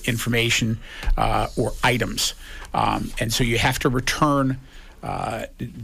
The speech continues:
to the court with, you know, a, a, basically a summary of what it is that you did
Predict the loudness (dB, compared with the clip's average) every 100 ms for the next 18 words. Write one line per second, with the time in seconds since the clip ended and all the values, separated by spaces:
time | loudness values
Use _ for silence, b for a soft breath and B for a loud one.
0 | -4 0 2 0 0 2 2 0 0 0
1 | 0 -4 -8 -2 0 0 0 -2 -4 -6
2 | -4 0 0 0 0 0 0 2 2 4
3 | 2 2 0 0 0 2 2 0 0 -2
4 | -2 0 0 0 -2